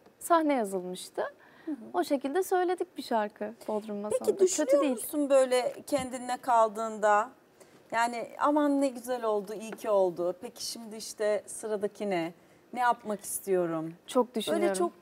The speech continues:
Speaker 2: şey misindir, dertlenir misin böyle şeyleri dert edip? Yani dertten kastım öyle dertli dertli bir şey değil de
Speaker 1: Hı hı.
Speaker 2: hani zaman ayırmak, üstüne düşünmek.
Speaker 1: Bazen şey oluyor sahilde yürürken ya da
Speaker 2: Mesela?
Speaker 1: gerçekten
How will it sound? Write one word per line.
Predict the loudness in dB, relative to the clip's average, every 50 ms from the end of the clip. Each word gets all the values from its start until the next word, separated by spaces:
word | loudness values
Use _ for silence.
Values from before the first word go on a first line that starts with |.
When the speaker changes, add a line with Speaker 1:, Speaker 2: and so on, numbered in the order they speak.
| _ _ -10
Speaker 2:
şey | -6 -4 -4 -4
misindir, | -4 -4 -6 -6 -6 -4 -2 -4 -4 2 4
dertlenir | 4 4 4 0 -4 -12 -10 -10 -6 -4 -4 -4
misin | -4 -4 -8 -8 -8 -6 -6 -6 -6 -2 0
böyle | 0 0 0 -2 -6
şeyleri | -6 -4 -4 -4 -2 -4 -4 -4 -4 -4 -6 -6
dert | 0 2 4 4 4 2
edip? | 0 -2 -2 0 -2 0
Yani | 0 2 2 2
dertten | 2 2 0 -4 -4 -4 -4
kastım | 0 0 -2 -2 -2 -4 -2
öyle | 0 2 2 2 2
dertli | 2 0 0 -2 -6 -6 -4 4 4
dertli | 4 4 4 0 -10 -10 -8
bir | -8
şey | -6 -6 -6 -6
değil | -4 -4 -2 2
de | 2
Speaker 1:
Hı | 4
hı. | 4
Speaker 2:
hani | 4 4 2 0 -2 -10 -20 _ _
zaman | 4 6 6 8 8 6 4
ayırmak, | 2 0 0 0 0 0 -2 -4 -4 -6
üstüne | -10 -10 -10 -8 -6 -6 -6 -6
düşünmek. | -8 -10 -8 -6 -6 -2 -2 -2 -2 -4 -8 -20 -20 _ _ _ -18 -18 _ _
Speaker 1:
Bazen | 6 8 8 8 8 6 6
şey | 6 6 6 6 8
oluyor | 6 6 4 4 6 6 4 2 0 _ _ -20 -20 -18
sahilde | -16 -2 2 2 2 2 2 -2 -2 0 0
yürürken | 0 0 -2 -2 -4 -4 -2 -4 -4 -4 -6 -12 _ _
ya | -6
da | -4 -2
Speaker 2:
Mesela? | 2 4 4
Speaker 1:
gerçekten | 4 6 6 6 6 6 4 0 -2 0 2 0 0